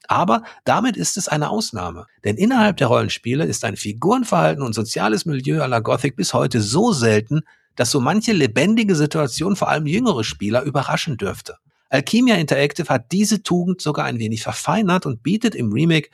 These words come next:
eine zweite neue Stärke, nämlich das Abenteuerflair, das durch das Klettern und Tauchen verstärkt wird.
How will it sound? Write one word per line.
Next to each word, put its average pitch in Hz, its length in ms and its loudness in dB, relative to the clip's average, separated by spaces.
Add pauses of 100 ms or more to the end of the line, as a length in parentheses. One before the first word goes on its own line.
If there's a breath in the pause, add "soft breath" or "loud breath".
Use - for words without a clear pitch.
(100)
eine 196 200 2
zweite 196 460 2
neue 95 280 0
Stärke, 101 440 -4
nämlich 110 320 -4
das 120 240 -4
Abenteuerflair, 135 840 2 (180 loud breath)
das 113 140 -4
durch 120 120 -2
das - 200 -6
Klettern 185 440 0
und 98 180 -6
Tauchen 123 460 0 (160)
verstärkt - 480 -4
wird. 82 280 -8